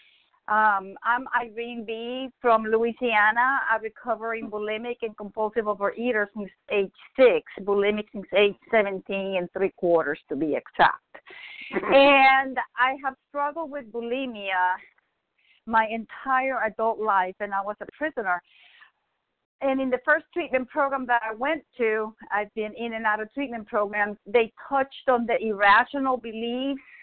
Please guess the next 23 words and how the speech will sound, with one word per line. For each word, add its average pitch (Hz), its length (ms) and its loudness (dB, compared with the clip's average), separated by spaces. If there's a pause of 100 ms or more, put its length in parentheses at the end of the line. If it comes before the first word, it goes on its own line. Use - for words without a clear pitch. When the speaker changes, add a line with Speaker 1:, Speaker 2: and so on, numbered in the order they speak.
(140)
Speaker 1:
concept, 247 520 4
the 226 160 -4
cognitive 233 520 -2
distortions, 240 840 -2 (460)
and 269 160 2
also 302 720 4
they, 247 200 -4 (140)
they 247 120 0 (180)
really 262 480 -6
focused 247 400 -2
on 226 140 -6
the 220 80 -6 (240)
cognitive 320 640 -4 (560)
distortions 269 1160 4 (420)
commonly 277 640 0
held 240 360 4
by 220 200 4
eating 233 320 -6
disorders 190 520 -8 (200)
people. 247 360 0 (880)
Speaker 2:
Mm. 233 160 0
Speaker 1:
And 226 440 2 (300)
since 370 240 6